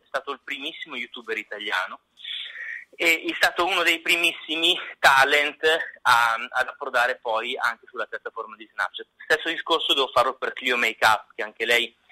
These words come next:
ha partecipato alla stesura in parte di questo libro. Loro è molto bello la naturalezza con la quale riescono a parlare, come intrattengono riuscendo a mantenere un certo ritmo tra uno snap e l'altro,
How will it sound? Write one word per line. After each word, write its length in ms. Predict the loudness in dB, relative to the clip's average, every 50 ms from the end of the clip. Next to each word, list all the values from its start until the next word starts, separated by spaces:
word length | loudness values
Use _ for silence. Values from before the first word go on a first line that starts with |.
| -20 -4
ha 120 | _ -4 -2
partecipato 680 | -2 -6 -8 -6 -6 -6 2 4 4 4 4 2 2
alla 260 | 2 4 4 4 2 2
stesura 460 | 0 -2 -2 -2 -2 -4 0 2 2 0
in 140 | 0 -2
parte 320 | 2 2 2 2 2 -2 -6
di 120 | -8 -8
questo 260 | -12 -16 -12 -10 -10
libro. 300 | -8 -8 -8 -8 -10 -14 -16 _ -16 -14 -14 -12 -12 -12 -14 -16 -16 _ _ _ _
Loro 360 | -2 0 2 2 2 2 2
è 100 | 2 2
molto 340 | 2 0 -2 -2 -2 -2 4
bello 280 | 4 4 4 4 2
la 140 | 2 2 2
naturalezza 800 | 2 0 -4 -6 0 0 2 2 2 0 0 -2 _ _ -10 -10 -10 -10 -16 _ _ _ _ -14 -10
con 140 | -6 -2 -2
la 80 | -2
quale 320 | -2 -2 -4 -2 0 0 0
riescono 340 | 0 -2 -4 -6 -10 -10 -10
a 60 | -4
parlare, 580 | -2 0 0 2 2 4 4 4 4 4 2 -2
come 220 | -4 -6 -8 -8
intrattengono 800 | -8 -6 -6 -6 -6 -6 _ -6 -6 -6 -6 -4 -2 0 0 0
riuscendo 360 | -2 -2 -4 -4 -4 -4 -2
a 20 | 0
mantenere 460 | 0 -2 0 0 0 0 0 0 -2
un 120 | -4 -6 -2
certo 320 | 0 2 2 2 0 -4
ritmo 420 | -4 -4 -4 -6 _ -10 -10 -10 -10 -10 -14 -14 -14 -12 _
tra 140 | -2 0
uno 160 | 0 0 -2 0
snap 260 | 4 4 4 4 4 4
e 60 | 6
l'altro, 520 | 8 8 6 6 2 0 -6 -8 -10 -10